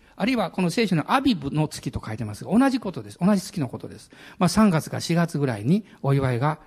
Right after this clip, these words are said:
されるわけです。で、このニサンというのは、実はですね、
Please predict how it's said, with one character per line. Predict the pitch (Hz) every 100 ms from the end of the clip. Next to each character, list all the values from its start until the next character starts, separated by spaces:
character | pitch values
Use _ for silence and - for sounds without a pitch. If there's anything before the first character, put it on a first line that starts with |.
| _ 107
さ | - 139
れ |
る | 127
わ | 117
け | 110 95
で |
す。 | 98 - _ _ _ _ _ _ _ -
で、 | 220 208
こ | 214
の | 208
ニ | 220
サ | 427 523
ン | 466 -
と | 185
い |
う | 165
の | 147
は、 |
実 | 131 170 135
は | 135
で | 117
す | 110 135
ね、 | 120